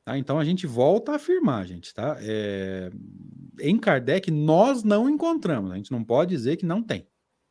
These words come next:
Mas podemos dizer que nós não encontramos nada que nos faça pensar num plano espiritual sitiado, daqui pra cima é cada vez mais leve, daqui pra baixo cada vez mais pesado, até encontrar o dragão, gente, isso é o inferno do, como é que ele chama? O, de,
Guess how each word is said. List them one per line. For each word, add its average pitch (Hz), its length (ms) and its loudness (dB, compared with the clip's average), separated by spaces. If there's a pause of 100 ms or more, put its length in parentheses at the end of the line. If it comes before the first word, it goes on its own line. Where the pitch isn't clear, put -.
(140)
Mas 95 100 -12
podemos 113 360 -2
dizer 120 220 -2
que 113 100 -10
nós 151 340 2
não 214 180 2
encontramos 175 580 0
nada 196 360 0
que 262 80 -6
nos 262 180 -2
faça 160 260 0
pensar 156 400 -2
num 247 120 -2
plano 190 200 0
espiritual 185 460 0
sitiado, 160 800 0 (480)
daqui 135 220 -4
pra 139 200 2
cima 151 260 -2
é 139 40 -2
cada 143 200 2
vez 131 160 2
mais 127 220 0
leve, 143 240 2
daqui 127 160 -2
pra 127 160 0
baixo 127 260 0
cada 123 200 -4
vez 131 120 0
mais 127 160 -2
pesado, 127 360 0
até 147 140 2
encontrar 139 400 2
o 135 40 4
dragão, 131 440 4
gente, 139 240 -2
isso - 140 -2
é 139 120 4
o 262 40 4
inferno 392 480 4
do, 131 840 8
como 139 80 -10
é 143 40 -10
que 135 60 -10
ele 117 80 -12
chama? 165 320 -2 (540)
O, 101 440 -4
de, 107 180 -8